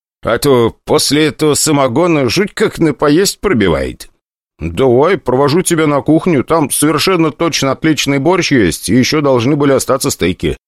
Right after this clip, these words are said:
ответил я, поднимаясь и стараясь не наступить на храпящего Дезика. «Ого!» — мой незваный гость поднялся вслед за мной. «Откуда такая роскошь-то? И повара уже завел?»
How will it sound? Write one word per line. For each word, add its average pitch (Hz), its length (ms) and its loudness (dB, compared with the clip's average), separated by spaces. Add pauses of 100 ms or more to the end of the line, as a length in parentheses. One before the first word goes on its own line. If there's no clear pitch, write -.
ответил 78 560 -2
я, 110 200 0
поднимаясь 101 680 -2
и 82 40 -4
стараясь 117 480 -2
не 113 120 0
наступить 104 500 -2
на 123 120 -2
храпящего 104 580 0
Дезика. 76 560 -2 (520)
«Ого!» — 107 600 2 (360)
мой 82 180 -2
незваный 85 440 0
гость 104 280 -2
поднялся 90 440 -2
вслед 92 280 -2
за 92 120 0
мной. 85 320 -2 (260)
«Откуда - 500 -2
такая 101 420 0
роскошь-то? - 560 -4
И 90 300 -2 (320)
повара 214 420 2
уже 143 320 2
завел?» 90 420 0